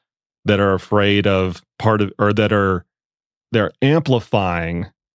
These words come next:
this failure component when they are working with a coach because they think that they've let their coach down. And my message to them is, if you have a, if you have a relational coach as opposed to a transactional coach,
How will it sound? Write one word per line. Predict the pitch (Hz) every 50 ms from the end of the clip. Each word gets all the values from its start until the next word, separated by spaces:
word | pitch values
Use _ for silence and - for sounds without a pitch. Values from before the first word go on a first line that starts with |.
| _ _ _ _ _ _ -
this | 104 110 104 98 95 95 - - - - - - - _ _ _ _
failure | - - - 120 113 113 117 117 110 104 101 95
component | - - 98 95 - - 98 92 92 90 85 82 - - - - _ _ _ _
when | - 101 104 104
they | 101 101
are | 95 92
working | 87 98 113 123 - - 113 104
with | 101 92 -
a | 90
coach | - - - 92 92 92 - -
because | - 98 - 104 95 90
they | 104 95
think | 87 - 110 104 -
that | 104 78
they've | 104 95 87 82
let | 98 95 -
their | - 92 92
coach | - - 90 87 - - -
down. | 98 95 90 90 85 85 - - -
And | - 92 92
my | 104 117 120
message | 120 110 107 95 - 101 87 - -
to | - 107
them | 95 98 92 92 87
is, | 95 90 90 87 - - _ _ _ _ _ _ _ -
if | - -
you | 104 107
have | 107 110 120 120 117 110 110 - - _ _
a, | 104 101 101 98 95 92 87 87 123 - _ _ -
if | 107 107 - -
you | 104
have | 92 101 113 117 117 104
a | 98 95
relational | 92 98 95 95 101 117 135 - - 113 101 92 92 -
coach | - 101 90 90 92 92 -
as | 95 87 -
opposed | 87 - - 101 92 95 -
to | - 95
a | 90
transactional | 87 - - 98 85 85 87 98 101 117 - - - 107 95 92
coach, | - - 101 90 92 90 -